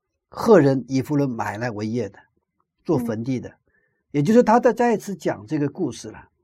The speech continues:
Speaker 2: 嗯。
Speaker 1: 他的爷爷亚伯拉罕是如何本来是可以送的这个一个，一个，一个葬地，一个坟地，那么他一定要用四百斯克勒把它给买回来。
Speaker 2: 嗯。
Speaker 1: 为什么？他把上帝给他们的应许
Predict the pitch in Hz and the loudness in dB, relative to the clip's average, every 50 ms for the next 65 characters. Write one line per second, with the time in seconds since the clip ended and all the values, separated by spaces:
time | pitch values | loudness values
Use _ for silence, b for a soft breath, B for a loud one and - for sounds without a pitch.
0 | _ _ _ _ _ _ _ - 247 233 220 208 196 _ _ _ _ _ _ _ | _ _ _ _ _ _ _ -12 -12 -12 -12 -12 -16 _ _ _ _ _ _ _
1 | _ _ _ _ _ - - 180 175 156 143 143 151 160 165 165 139 - - _ | _ _ _ _ _ -6 0 2 4 6 6 6 6 6 6 6 4 0 -2 _
2 | _ _ _ _ _ _ - 123 127 120 143 151 151 147 127 147 143 139 - - | _ _ _ _ _ _ -6 -4 -4 -2 -2 -2 -2 -2 -2 -4 -4 -4 -6 -8
3 | 127 110 107 - _ _ _ _ _ _ _ _ _ _ - 131 170 208 190 175 | -10 -10 -10 -12 _ _ _ _ _ _ _ _ _ _ 0 2 4 4 6 6
4 | 190 170 147 127 120 127 151 185 185 180 151 - 151 160 175 165 - - - - | 4 4 2 0 0 2 2 4 2 2 0 0 0 0 0 0 -2 -8 -6 -2
5 | - 285 247 180 151 139 135 123 - 143 120 120 - 127 127 120 123 117 123 127 | 2 2 2 2 2 0 -2 -2 -4 -4 -4 -4 -4 -4 -4 -4 -4 -4 -4 -6
6 | 113 120 123 120 123 127 - - 170 151 127 117 123 165 156 113 - - _ _ | -6 -6 -6 -6 -8 -6 -4 -2 -2 -2 -4 -6 -4 -2 -2 -2 -4 -8 _ _
7 | _ - 156 151 151 151 - 123 120 139 143 165 160 123 - - _ _ _ _ | _ -2 0 0 0 -2 -4 -4 -4 -2 0 0 -2 -2 -2 -6 _ _ _ _
8 | _ _ - 180 175 170 160 147 - - 180 160 143 151 175 220 262 330 311 294 | _ _ -4 -2 0 2 0 0 0 0 0 0 2 4 4 4 6 8 6 8
9 | 269 240 202 170 156 156 156 139 120 - - _ _ _ _ _ _ _ _ _ | 8 6 4 4 4 4 4 2 0 -4 -10 _ _ _ _ _ _ _ _ _
10 | _ _ _ _ _ _ - - - 185 147 127 110 - - 131 - 147 143 143 | _ _ _ _ _ _ -10 -2 0 2 2 2 0 -2 -6 -4 -2 0 2 2
11 | 135 - - _ _ _ _ - - - - - 143 139 143 135 - - - - | 2 0 -2 _ _ _ _ -16 -14 -12 -6 -2 0 0 0 0 -2 -4 -8 -8
12 | - 135 120 101 90 - - _ _ _ _ - 240 233 220 214 208 220 208 - | -6 -6 -6 -8 -10 -14 -18 _ _ _ _ -12 -10 -10 -8 2 6 6 6 6
13 | - 151 131 127 113 101 - _ _ _ _ _ _ - 208 202 196 170 156 - | 4 0 -2 -4 -4 -8 -12 _ _ _ _ _ _ 0 2 4 4 4 4 4
14 | - 247 226 202 180 170 156 151 131 117 151 165 175 170 190 208 196 160 143 - | 4 4 4 4 2 2 2 2 2 2 0 0 0 2 4 4 4 4 4 2
15 | - 131 110 - | 0 -6 -10 -12